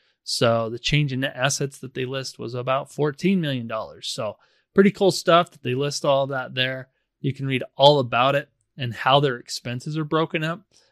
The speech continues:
between exam services, member services, meetings and outreach, personnel, and H R, as well as general and support services. So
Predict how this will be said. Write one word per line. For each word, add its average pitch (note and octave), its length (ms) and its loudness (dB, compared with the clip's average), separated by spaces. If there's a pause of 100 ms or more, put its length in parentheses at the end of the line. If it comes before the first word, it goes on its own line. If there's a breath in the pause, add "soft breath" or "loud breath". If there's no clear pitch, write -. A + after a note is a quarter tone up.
(120)
between B2+ 560 0
exam C3 460 -4
services, D3 720 0
member C3+ 300 2
services, C3+ 720 -6
meetings C#3+ 520 0
and A#2 140 -4
outreach, B2+ 560 -6
personnel, B2+ 640 -4 (360 soft breath)
and A2 160 -6
H A#2+ 320 -2
R, A#2+ 340 0
as A#2 260 -10
well A#2+ 240 -8
as A2+ 260 -8
general B2 460 -6
and G#2+ 180 -16
support - 460 -8
services. - 640 -12
So C3+ 300 -10